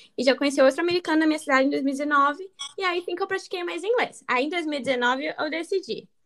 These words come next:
Eu vou fazer o programa de au pair. E aí, eu ouvia falar dos Estados Unidos, né? Que era o mais comum, que todo mundo conhecia,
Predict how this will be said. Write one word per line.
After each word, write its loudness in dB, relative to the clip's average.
Eu 0
vou -8
fazer -4
o -2
programa -8
de -6
au -10
pair. -10
E -2
aí, -2
eu -2
ouvia 2
falar 0
dos -2
Estados -6
Unidos, -2
né? -2
Que -4
era -2
o -6
mais -6
comum, 2
que -4
todo 0
mundo 2
conhecia, -2